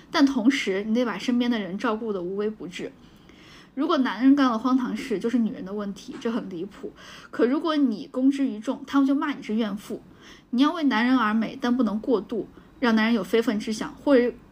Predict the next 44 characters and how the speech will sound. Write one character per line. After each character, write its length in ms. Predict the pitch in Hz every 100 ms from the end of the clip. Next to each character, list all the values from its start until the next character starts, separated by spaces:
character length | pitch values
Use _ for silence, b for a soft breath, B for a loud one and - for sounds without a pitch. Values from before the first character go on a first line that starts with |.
| -
又 100 | 269
让 220 | 262 247
女 100 | 202
人 220 | 175 190
有 80 | 208
危 200 | 202 220
机 160 | 226 202
感。 240 | 190 - B B B -
想 200 | 220 269
要 60 |
融 160 | 320 277
入 120 | 320
女 180 | 262 170
人 120 | 165
圈 160 | 185 233
儿， 140 | 220
就 120 | 233
不 120 | 233 240
能 140 | 196
过 200 | 220 294
于 100 | 180
的 100 | 180 180
突 180 | -
出。 300 | 196 - 190 269 B B B B B
你 100 | 240
必 120 | 233
须 160 | 285 311
得 120 | 262 240
懂 180 | 190
得 100 | 185
感 220 | 202 202 -
恩， 260 | 190 196 220 -
但 120 | 269
是 120 | 277 277
别 180 | 190
忘 240 | 202 240 226
了 100 | 202
系 160 | -
统 220 | 254 233 -
是 240 | - 202
受 180 | 202 240
操 200 | 233 233
控 260 | - 247
的。 140 | 175